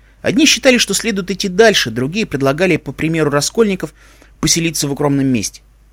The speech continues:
Но ситуация в Европе была х-, еще хуже, чем в России. Там продолжалась грызня между карликовыми государствами,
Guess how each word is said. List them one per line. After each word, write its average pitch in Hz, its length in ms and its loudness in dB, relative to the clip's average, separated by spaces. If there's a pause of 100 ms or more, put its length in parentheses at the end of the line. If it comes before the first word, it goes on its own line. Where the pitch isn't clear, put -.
(180)
Но 113 220 -2
ситуация 202 500 0
в 185 40 -4
Европе 202 340 0
была 160 180 2
х-, - 140 -12
еще 175 320 -2
хуже, 151 220 -4
чем 135 200 -2
в - 20 -8
России. 139 420 -6 (500)
Там 180 180 6
продолжалась 165 600 2
грызня 160 460 -2
между 120 260 0
карликовыми 135 540 -2
государствами, 151 680 -2